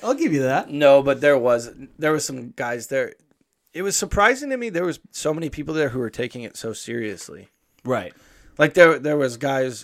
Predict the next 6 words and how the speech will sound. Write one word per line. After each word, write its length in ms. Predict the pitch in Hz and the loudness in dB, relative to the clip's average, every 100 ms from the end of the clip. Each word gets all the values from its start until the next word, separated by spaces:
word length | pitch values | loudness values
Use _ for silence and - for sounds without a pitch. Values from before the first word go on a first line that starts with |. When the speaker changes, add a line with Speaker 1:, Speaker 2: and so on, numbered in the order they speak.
| - | -18
Speaker 2:
who 540 | - 127 120 117 110 - _ _ _ _ _ _ _ | -10 -8 -6 -8 -10 -14 _ _ _ _ _ _ _
were 440 | 123 127 120 110 104 | -10 -6 -4 -4 -8
in 460 | 117 117 110 104 | -12 -12 -12 -12
legit 540 | 110 107 104 113 110 - - | -12 -12 -12 -8 -8 -10 -14
running 460 | 113 104 107 104 | -12 -12 -14 -16
gear, 560 | 101 98 92 90 90 | -14 -12 -10 -10 -12